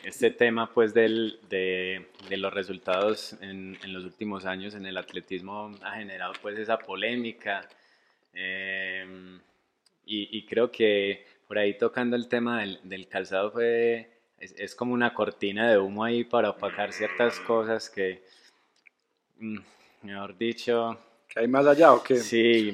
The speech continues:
Speaker 2: Do-
Speaker 1: pues, pues ahora ya hay muchos inter-, pues creo que hay muchos intereses, pues, mm, ahora precisamente mencionando, pues, este gran patrocinador y ahora, pues, todo lo que se está creando con,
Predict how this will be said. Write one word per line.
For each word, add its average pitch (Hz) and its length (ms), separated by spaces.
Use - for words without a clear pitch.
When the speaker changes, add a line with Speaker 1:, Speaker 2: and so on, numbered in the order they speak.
Speaker 2:
Do- - 100
Speaker 1:
pues, - 400
pues 104 160
ahora 104 260
ya 117 120
hay 117 60
muchos 113 360
inter-, 95 460
pues - 180
creo 104 180
que - 80
hay 113 80
muchos 113 400
intereses, 95 640
pues, 110 580
mm, 110 640
ahora 107 520
precisamente 101 600
mencionando, 90 600
pues, 98 180
este 98 260
gran 98 340
patrocinador 95 1040
y 95 60
ahora, 92 360
pues, - 240
todo 107 160
lo 92 140
que 90 120
se 87 80
está 85 240
creando 101 840
con, 90 400